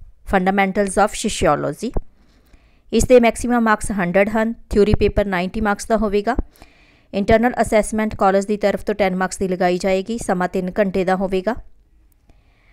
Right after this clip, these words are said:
ਵਿਦਿਆਰਥੀਓ, ਜੇ ਇਸ ਨਾਲ ਸੰਬੰਧਿਤ ਤੁਸੀਂ ਲੈਕਚਰਸ ਦੇਖਣਾ ਚਾਹੁੰਦੇ ਹੋ, ਸੁਣਨਾ ਚਾਹੁੰਦੇ ਹੋ, ਤਾਂ ਉਸ, ਅ, ਦੇ ਲਈ ਪਲੇਲਿਸਟ ਖੋਲ੍ਹ ਕੇ ਤੁਸੀਂ ਸਾਰੇ ਲੈਕਚਰਸ ਉੱਥੋਂ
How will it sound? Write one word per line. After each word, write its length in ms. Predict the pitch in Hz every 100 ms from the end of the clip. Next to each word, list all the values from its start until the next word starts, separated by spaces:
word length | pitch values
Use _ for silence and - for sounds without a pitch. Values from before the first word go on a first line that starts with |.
| _ _
ਵਿਦਿਆਰਥੀਓ, 540 | 190 202 220 214 262 269
ਜੇ 200 | 226 226
ਇਸ 240 | 233 214
ਨਾਲ 180 | 240 240
ਸੰਬੰਧਿਤ 420 | - 214 208 233 233 -
ਤੁਸੀਂ 400 | 220 233 226 208
ਲੈਕਚਰਸ 420 | 196 - 220 208
ਦੇਖਣਾ 360 | 202 208 208
ਚਾਹੁੰਦੇ 280 | 208 214 202
ਹੋ, 40 | 214
ਸੁਣਨਾ 340 | - 190 196
ਚਾਹੁੰਦੇ 340 | 196 208 208
ਹੋ, 80 | 226 - _ _ -
ਤਾਂ 140 | 214
ਉਸ, 340 | - 208 208 -
ਅ, 920 | 226 226 226 - 104 196 196 190 185 -
ਦੇ 360 | - 240 196
ਲਈ 400 | 202 196 202 202 - _ -
ਪਲੇਲਿਸਟ 460 | 202 202 226 -
ਖੋਲ੍ਹ 220 | - 202
ਕੇ 120 | 202 202
ਤੁਸੀਂ 240 | 208 208
ਸਾਰੇ 280 | 202 190 208
ਲੈਕਚਰਸ 420 | 190 - 190 180
ਉੱਥੋਂ 340 | 190 - 202